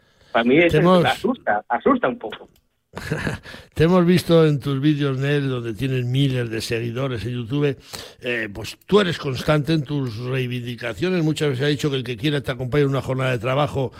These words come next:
Speaker 2: a ver si opinan igual después de un día con el ganado. ¿Se ha ofrecido alguna vez alguien de los que dictan estas normas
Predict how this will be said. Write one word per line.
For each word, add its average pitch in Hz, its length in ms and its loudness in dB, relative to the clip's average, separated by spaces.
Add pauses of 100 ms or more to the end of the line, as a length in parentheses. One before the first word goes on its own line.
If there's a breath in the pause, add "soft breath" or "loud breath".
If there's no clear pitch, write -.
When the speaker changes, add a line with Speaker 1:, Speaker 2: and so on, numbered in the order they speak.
(220 loud breath)
Speaker 2:
a 135 180 -2
ver 185 160 6
si - 160 2
opinan 151 400 2
igual 139 300 0
después 135 360 -2
de 131 60 -4
un 131 80 -2
día 127 180 0
con 120 140 -2
el 123 120 -2
ganado. 123 360 -2 (220 loud breath)
¿Se - 240 0
ha 180 60 6
ofrecido 175 720 4
alguna 151 400 2
vez 156 220 4
alguien 156 320 2
de 135 100 0
los 120 160 -6
que 131 100 -6
dictan 135 300 -2
estas 120 300 -6
normas 135 540 -4